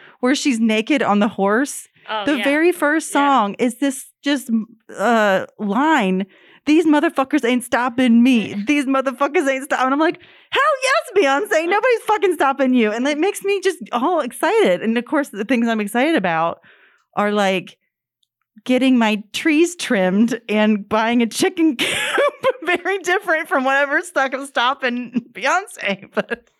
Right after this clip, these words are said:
Speaker 1: but she's country now, so maybe she's got chicken
Speaker 2: Yeah.
Speaker 1: coop issues as well.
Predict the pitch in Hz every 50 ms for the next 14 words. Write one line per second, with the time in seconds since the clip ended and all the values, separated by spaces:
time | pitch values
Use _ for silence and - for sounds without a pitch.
0 | - - - 381 370 349 349 - - - - 302 285 247 269 233 - - - 339
1 | 349 - - 339 370 359 339 220 190 180 170 190 - 220 208 208 214 226 254 -
2 | 254 220 190 196 175 - 170 - 185 180 165 170 185 - 180 - - 160 175 175
3 | 175 165 170 160 175 190 196 208 190 165 165 -